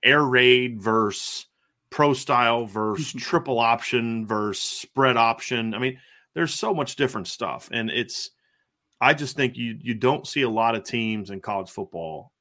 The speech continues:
Speaker 1: that are good that don't run the football.
Speaker 2: You're
Speaker 1: Right?
Speaker 2: not wrong.
Speaker 1: At least not good consistently.
Speaker 2: Yep.
Speaker 1: You know, you've gotta be able to run the football consistently. And, you know, like, you look at Mississippi State, they're probably the closest thing to that.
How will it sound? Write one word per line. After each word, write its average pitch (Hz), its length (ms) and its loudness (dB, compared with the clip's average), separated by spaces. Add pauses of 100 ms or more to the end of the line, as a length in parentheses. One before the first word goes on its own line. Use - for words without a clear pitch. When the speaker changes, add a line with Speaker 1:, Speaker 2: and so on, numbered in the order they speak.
(100)
Speaker 1:
that 104 220 -6
are 90 180 -10
good 90 440 -4
that 92 120 -6 (300)
don't 95 160 -4
run 82 120 -10
the 82 60 -14
football. - 480 -16 (640)
Speaker 2:
You're - 100 -4
Speaker 1:
Right? - 60 0
Speaker 2:
not 135 100 -4
wrong. 185 100 -6
Speaker 1:
At 123 60 -2
least 127 260 -2
not 113 220 2
good 107 220 0
consistently. - 720 -8 (460)
Speaker 2:
Yep. 131 240 -8
Speaker 1:
You 104 120 -2
know, 101 100 0
you've 104 220 -2
gotta 107 240 4
be 107 80 0
able 98 100 -2
to 90 60 -4
run 95 100 -6
the 95 80 -14
football - 320 -10 (760)
consistently. 143 520 2
And, 127 100 2
you 160 120 2
know, 156 100 2
like, 127 160 2
you 147 80 0
look 147 160 2
at 123 80 6
Mississippi 127 400 0
State, 139 400 -2
they're 127 100 0
probably 127 380 0
the 104 160 -4
closest 127 560 0
thing 120 220 -2
to 127 260 -2
that. 143 420 -2